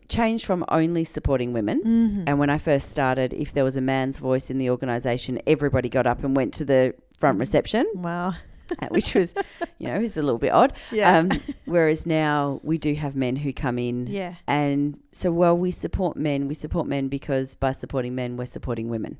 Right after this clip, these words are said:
Speaker 2: Yeah.
Speaker 1: Or the
Speaker 2: Yeah.
Speaker 1: men who are coming here. So women still remain our primary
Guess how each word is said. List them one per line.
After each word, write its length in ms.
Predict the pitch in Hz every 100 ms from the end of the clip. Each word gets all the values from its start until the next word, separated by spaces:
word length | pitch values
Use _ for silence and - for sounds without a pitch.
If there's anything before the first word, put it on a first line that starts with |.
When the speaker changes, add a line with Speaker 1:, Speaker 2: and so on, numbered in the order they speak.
| -
Speaker 2:
Yeah. 160 | 208 - - - - - -
Speaker 1:
Or 400 | 143 131 127 127
the 180 | 78 143
Speaker 2:
Yeah. 100 | 135
Speaker 1:
men 120 | 135 131
who 140 | 139
are 40 | 117
coming 360 | - 123 123
here. 200 | 135 117
So 160 | - 165
women 320 | 208 233 196
still 240 | 185 - 147
remain 280 | 135 127 123
our 120 | 123
primary 680 | - 127 123 120 117 123